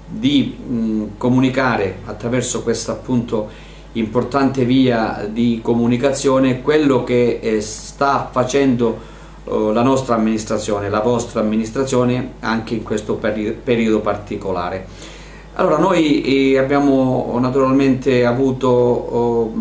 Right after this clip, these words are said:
l'opportunità, attraverso diversi, eh, progetti presentati, attraverso il, eh, grande lavoro che, eh, si sta facendo, e di questo voglio ringraziare, eh, tutti gli amministratori, gli assessori,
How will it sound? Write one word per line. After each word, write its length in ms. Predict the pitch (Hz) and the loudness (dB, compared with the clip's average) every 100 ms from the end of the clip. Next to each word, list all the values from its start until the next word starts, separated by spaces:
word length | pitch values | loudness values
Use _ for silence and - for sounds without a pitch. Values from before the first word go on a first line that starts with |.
| 110 | -2
l'opportunità, 1000 | 110 123 123 127 - 131 131 135 117 98 - | 0 0 0 -2 0 0 2 2 0 -4 -6
attraverso 720 | 110 127 127 - - 120 113 - - - - | -6 -2 0 0 0 -2 -4 -8 -20 -20 -16
diversi, 1080 | 107 117 135 135 - - 120 120 - 110 110 | -4 0 2 2 0 -2 0 0 0 0 -2
eh, 40 | |
progetti 560 | 104 113 113 135 123 120 | 0 -2 0 0 0 -2
presentati, 720 | 113 107 117 110 131 120 110 | -4 -2 -2 -2 0 0 0
attraverso 600 | 104 120 120 - 113 110 | 0 0 0 0 0 -2
il, 260 | 120 113 110 | -2 -2 0
eh, 580 | 110 107 107 107 104 98 | 0 0 0 2 2 0
grande 340 | 110 127 123 | 0 2 2
lavoro 480 | 117 120 127 117 107 | 2 2 2 2 0
che, 280 | - 107 101 - - - | 0 -2 -2 -8 -18 -14
eh, 260 | - 98 98 | -6 -4 -2
si 140 | 95 | -4
sta 460 | 104 123 117 107 104 | -4 0 0 0 -4
facendo, 760 | - 120 117 123 113 117 135 - | -4 -2 2 2 2 2 0 0
e 140 | 104 | -2
di 80 | 107 | 0
questo 300 | 117 120 120 | 0 0 0
voglio 200 | 110 110 | 0 0
ringraziare, 720 | 107 107 107 120 107 107 101 | 0 0 -2 -2 0 0 -2
eh, 260 | 107 104 98 | 0 0 -2
tutti 240 | 117 - | -8 -4
gli 80 | 110 | -4
amministratori, 720 | 104 104 104 110 107 135 104 | -2 -4 -6 -6 0 0 0
gli 80 | 98 | -2
assessori, 640 | 95 104 - 135 117 104 | -6 -6 -4 0 2 0